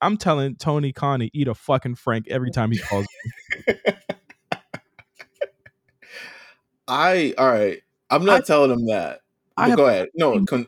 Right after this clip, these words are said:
Speaker 2: continue.
Speaker 1: have punched someone in the face after he told me not to. What makes you think I'm gonna do anything you ask me to do outside of winning the A E W title as soon as I come back?
Speaker 2: <laughs>
Speaker 1: I'm cool with
Speaker 2: Here's
Speaker 1: it.
Speaker 2: my, here's my thing with this segment.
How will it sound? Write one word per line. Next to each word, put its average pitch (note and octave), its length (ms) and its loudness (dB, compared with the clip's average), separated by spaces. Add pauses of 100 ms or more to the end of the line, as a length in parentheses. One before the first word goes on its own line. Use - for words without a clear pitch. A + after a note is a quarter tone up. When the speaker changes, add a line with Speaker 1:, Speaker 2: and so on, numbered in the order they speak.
Speaker 2:
continue. G#2 420 -6 (280)
Speaker 1:
have F#3 200 -4
punched G3 260 -4
someone F#3+ 380 0
in F3+ 200 0
the D3+ 100 0
face E3 540 -2 (380)
after F#3 180 0
he F3+ 120 2
told F#3 280 2
me F3 80 -2
not D#3+ 360 0
to. G2 280 -8 (500)
What C4 240 2
makes D4 320 -4
you B3 100 -2
think C4+ 360 -4
I'm G#3+ 140 0
gonna G#3 200 2
do G3+ 180 -6 (100)
anything D#4+ 480 2
you G#3 120 4
ask G3 240 2
me F#3 80 0
to F3 80 2
do D#3 180 4
outside G3+ 400 2
of F#3 80 2
winning F3+ 180 2
the E3+ 80 0
A B2+ 40 -2
E E3 140 0
W C#3+ 220 0
title C3+ 300 -2
as A2+ 80 -8
soon C3+ 120 -6
as A#2 80 -6
I G2+ 60 -4
come G2+ 160 -8
back? F2 180 -14 (520)
Speaker 2:
<laughs> E3 100 -8 (2000)
Speaker 1:
I'm C4+ 120 -2
cool D4+ 220 4
with G3+ 100 6
Speaker 2:
Here's F#4+ 140 4
Speaker 1:
it. A#3+ 80 0
Speaker 2:
my, A#2 60 -4 (480)
here's E4 220 2
my B3 160 4
thing G#3+ 220 2
with D#3+ 140 0
this C3+ 160 4
segment. G2 360 -2